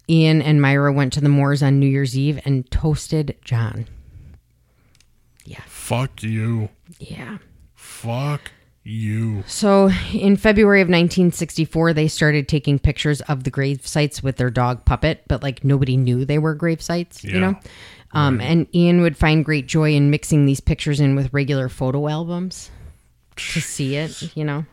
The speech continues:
Speaker 1: Yeah. Mm.
Speaker 2: Piece of shit.
Speaker 1: Um, May fifteenth of nineteen sixty-four would have been John's thirteenth birthday, and his mom bought him presents and wrote him a card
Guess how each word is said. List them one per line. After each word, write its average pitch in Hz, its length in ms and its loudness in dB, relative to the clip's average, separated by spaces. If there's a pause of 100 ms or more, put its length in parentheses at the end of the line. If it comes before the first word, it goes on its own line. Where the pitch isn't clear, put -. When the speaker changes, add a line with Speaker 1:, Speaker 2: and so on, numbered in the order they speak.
(600)
Speaker 1:
Yeah. 127 100 -14 (1160)
Mm. 160 180 -4
Speaker 2:
Piece 113 180 -6
of 117 120 -4
shit. 104 500 -8 (960)
Speaker 1:
Um, 165 420 -4 (1800)
May 190 180 4
fifteenth 170 500 0
of 147 80 -6
nineteen 143 400 0
sixty-four 139 640 -6
would 135 180 -6
have 135 160 -6
been 131 180 0
John's 127 400 -2
thirteenth 127 460 -4
birthday, 117 540 -6 (160)
and 139 140 0
his 131 220 -2
mom 123 440 0 (100)
bought 127 180 -2
him 127 160 -2
presents 120 440 -4
and 120 160 -4
wrote 123 120 -6
him 120 100 -4
a 117 40 -6
card 113 400 -6